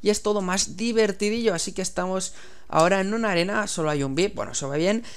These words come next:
Estamos en una arena que desconozco. ¿Serás tonto? Bueno, como os decía,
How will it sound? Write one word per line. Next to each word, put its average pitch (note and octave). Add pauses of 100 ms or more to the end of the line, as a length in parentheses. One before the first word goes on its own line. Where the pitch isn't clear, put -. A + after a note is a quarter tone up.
(200)
Estamos G#3
en G3+
una F#3+
arena F#3+
que D3+
desconozco. E3 (1900)
¿Serás C#3+
tonto? C#3 (1080)
Bueno, A#3+
como F#3+
os F3+
decía, F3+